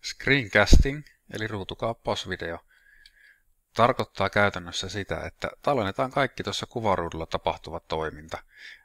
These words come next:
Ja yleensä siihen sitten liitetään tällainen, ää, selostus kautta kommentointi, jolla tuetaan sitä sisältöä. No mitä se screencasting sitten voisi olla opetustyössä?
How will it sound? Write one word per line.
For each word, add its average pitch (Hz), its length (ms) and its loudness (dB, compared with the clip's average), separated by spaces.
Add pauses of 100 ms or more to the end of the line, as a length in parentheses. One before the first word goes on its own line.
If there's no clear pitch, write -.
Ja 87 120 4
yleensä 113 400 2 (120)
siihen 95 280 -6
sitten 95 320 -6
liitetään 92 380 -4
tällainen, 87 440 -4 (180)
ää, 87 300 -2 (800)
selostus - 920 -2
kautta 82 340 -6
kommentointi, 80 880 -8
jolla 80 180 -4
tuetaan 98 440 -6
sitä - 220 -4
sisältöä. - 520 -12 (2250)
No 104 80 -8
mitä 147 240 0
se - 120 4
screencasting 101 640 0
sitten - 340 -10
voisi 95 240 0
olla 78 160 -8
opetustyössä? - 920 -10